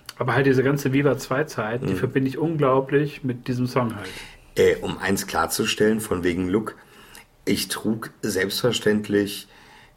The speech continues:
Speaker 2: äh, Ende der neunziger, Anfang der zweitausender Trainingsjacke jeden Tag.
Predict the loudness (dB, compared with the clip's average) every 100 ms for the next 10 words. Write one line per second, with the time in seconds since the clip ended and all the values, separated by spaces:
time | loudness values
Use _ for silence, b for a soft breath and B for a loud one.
0 | _ 2 4 6 4 0 -2 0 2 4
1 | 4 2 2 4 6 4 0 -4 -4 -2
2 | 0 0 0 0 0 0 -4 -6 -4 -2
3 | -2 -2 -4 -2 -4 -2 0 0 -2 -2
4 | -2 -2 -4 -6 -8 -8 -4 0 0 0
5 | -4 -6